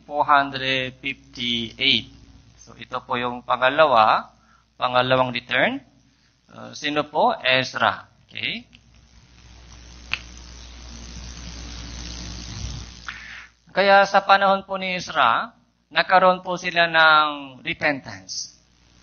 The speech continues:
So, sinaway po sila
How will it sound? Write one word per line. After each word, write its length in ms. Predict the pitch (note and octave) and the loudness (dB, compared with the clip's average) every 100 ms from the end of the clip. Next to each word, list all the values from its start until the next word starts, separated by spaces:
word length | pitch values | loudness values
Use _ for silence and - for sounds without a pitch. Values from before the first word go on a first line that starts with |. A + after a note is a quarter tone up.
| _ _ - - - - - | _ _ -20 -20 -20 -20 -12
So, 240 | - A#2 G#2 A#2 - - _ _ _ _ _ - | -10 -10 -12 -18 -20 -20 _ _ _ _ _ -8
sinaway 640 | F#3+ G3 G3 G3 F#3+ F#3 | 2 6 8 8 6 0
po 160 | F#3+ F#3 | -8 -8
sila 320 | F#3 F3+ F3 | -6 0 0